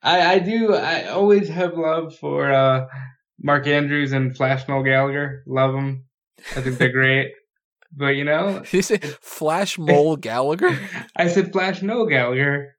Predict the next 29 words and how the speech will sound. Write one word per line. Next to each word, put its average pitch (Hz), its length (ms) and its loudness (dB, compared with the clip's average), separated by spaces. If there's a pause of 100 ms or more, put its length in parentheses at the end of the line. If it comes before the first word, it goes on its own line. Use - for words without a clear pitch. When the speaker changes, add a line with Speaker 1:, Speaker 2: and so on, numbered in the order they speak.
Speaker 2:
<laughs> - 120 -20
I 139 80 0
thought - 1040 -8
you 185 80 0
said 165 180 0
mole. 131 580 2
I'm 151 80 -4
like, 151 140 2
<laughs> - 120 -14
"Where 220 80 8
the - 180 -2
fuck's - 380 -6
the 190 100 -6
mole 156 360 0
coming 123 400 -8
in?" 139 260 -6 (120)
Speaker 1:
<laughs> 233 400 0 (300)
He 156 280 2
has 170 200 4
a 165 80 -4
mole, 151 520 -2
Tony. 131 420 -2 (260)
Speaker 2:
Austin 131 280 -2
Powers 127 320 -2
three? 156 300 -4
<laughs> - 20 -2
Is 240 480 -2
that 175 400 -6
Speaker 1:
Yes. - 560 -4